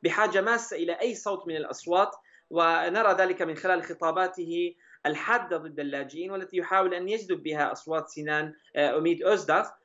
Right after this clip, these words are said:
والتي عملها قبلًا أيضًا لسنان أوز-، آه، سنان أوغان.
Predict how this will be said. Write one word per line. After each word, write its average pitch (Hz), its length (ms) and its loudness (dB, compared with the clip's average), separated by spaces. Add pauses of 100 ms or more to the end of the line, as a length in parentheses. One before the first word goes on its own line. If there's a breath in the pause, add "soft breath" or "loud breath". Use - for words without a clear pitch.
(120)
والتي 233 280 2
عملها 208 320 2
قبلًا 185 800 -6
أيضًا 165 220 -4
لسنان 147 540 -4
أوز-، 143 240 -6
آه، 131 440 -2
سنان 156 300 0
أوغان. 117 300 0